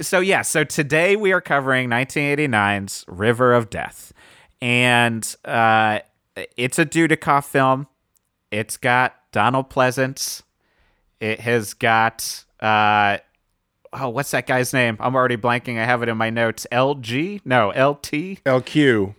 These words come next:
Speaker 1: L Q. <laughs> Yes. Uh, so River of
Speaker 2: There's some
Speaker 1: Death
Speaker 2: connection,
Speaker 1: is
Speaker 2: yeah.
Speaker 1: the, yeah, we've got some connections here. So just to say, so River of Death, and correct me if I'm wrong, if you know, Frank, this is,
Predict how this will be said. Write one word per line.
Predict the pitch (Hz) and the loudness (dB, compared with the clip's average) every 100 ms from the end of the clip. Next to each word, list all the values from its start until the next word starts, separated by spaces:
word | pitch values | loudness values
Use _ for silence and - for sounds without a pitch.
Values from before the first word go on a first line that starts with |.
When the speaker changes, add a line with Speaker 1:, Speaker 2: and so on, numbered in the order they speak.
| _ | _
Speaker 1:
L | 156 156 165 | 0 2 2
Q. | - - 214 302 349 294 196 165 170 139 135 - | -2 -6 -4 0 0 2 2 2 2 0 -2 -6
<laughs> | - - - - - | -14 -20 -20 -20 -2
Yes. | 131 139 - - - _ _ - | 0 0 -2 -8 -10 _ _ -4
Uh, | 135 135 131 117 _ _ _ _ _ _ _ - | 0 4 2 0 _ _ _ _ _ _ _ -14
so | - 175 170 - _ _ _ _ | -4 0 2 0 _ _ _ _
River | 208 196 220 | -2 0 2
of | 254 | 2
Speaker 2:
There's | 247 | 2
some | 214 | 0
Speaker 1:
Death | 147 | 2
Speaker 2:
connection, | 156 - - 101 | 2 2 0 -8
Speaker 1:
is | - | -4
Speaker 2:
yeah. | 117 90 - | -4 -4 -10
Speaker 1:
the, | 131 143 135 | -4 -2 0
yeah, | 165 127 | 2 4
we've | 135 135 | 2 2
got | 185 214 | 0 0
some | 214 185 | -2 0
connections | 180 156 131 123 110 | 0 0 -2 -6 -4
here. | 113 113 | -2 0
So | 165 160 | 0 2
just | 196 214 233 | 2 0 0
to | 214 | 2
say, | 185 156 | 2 2
so | - 151 | 2 2
River | 151 208 247 | 2 4 2
of | 190 | 2
Death, | 160 | 0
and | - 143 135 - _ _ | 2 -2 -4 -10 _ _
correct | - 156 - | -2 0 0
me | 175 | -2
if | 170 170 | 0 2
I'm | 156 143 | 0 2
wrong, | 131 131 | 2 2
if | 120 120 | -2 -2
you | 127 | -2
know, | 120 107 95 | 2 2 0
Frank, | - 104 95 - | -2 -4 -4 -2
this | 156 - - | -2 -2 -4
is, | 147 131 127 123 - - | 0 2 0 -2 -6 -10